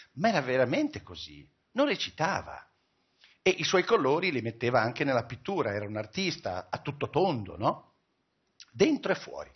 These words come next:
Infatti molti di questi costumi li ha di-, disegnati lui. Questo è suo, questo è suo, quest'altro è suo,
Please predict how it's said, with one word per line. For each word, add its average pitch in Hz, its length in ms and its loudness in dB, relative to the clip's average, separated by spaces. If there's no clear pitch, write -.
Infatti 127 360 0
molti 160 340 0
di 123 80 -6
questi 135 260 -4
costumi 104 420 -4
li 117 140 4
ha 113 60 6
di-, 117 280 -4
disegnati 117 520 0
lui. 98 280 -2
Questo 143 280 4
è 170 40 6
suo, 120 540 2
questo 120 260 2
è - 20 2
suo, 175 300 4
quest'altro 113 520 2
è 98 40 -4
suo, 147 560 -2